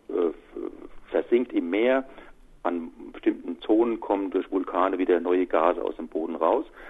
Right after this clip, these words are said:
Also irgendein Regelmechanismus kann da funktionieren, der aber nur klappt, weil sich die Erdkrusten gegeneinander verschieben können, die Erdplatten. Ja, verschieben kann sich nur etwas, wo Lücken sind.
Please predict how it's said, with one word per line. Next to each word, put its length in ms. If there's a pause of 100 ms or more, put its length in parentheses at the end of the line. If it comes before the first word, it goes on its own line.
(220)
Also 160
irgendein 360
Regelmechanismus 960
kann 180
da 100
funktionieren, 840 (320)
der 80
aber 100
nur 240
klappt, 380
weil 160
sich 120
die 140
Erdkrusten 680
gegeneinander 440
verschieben 480
können, 280
die 100
Erdplatten. 580 (800)
Ja, 160
verschieben 480
kann 180
sich 160
nur 160
etwas, 320 (200)
wo 140
Lücken 460
sind. 260